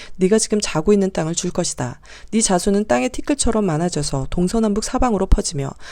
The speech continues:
땅 위의 모든 민족들이 너와 내 자손을 통해 복을 받을 것이다.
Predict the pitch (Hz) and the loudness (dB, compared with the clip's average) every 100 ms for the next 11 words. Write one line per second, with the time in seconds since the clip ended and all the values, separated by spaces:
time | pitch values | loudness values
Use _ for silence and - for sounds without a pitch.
0 | - - 240 247 240 175 196 269 208 190 | -14 2 2 4 2 2 2 4 2 0
1 | - 170 170 165 151 165 165 160 - 175 | -2 -2 -2 0 0 0 -4 -6 -4 -2
2 | - 160 170 185 202 190 165 143 143 - | -2 -2 0 4 4 2 -2 -4 -6 -6
3 | 135 | -10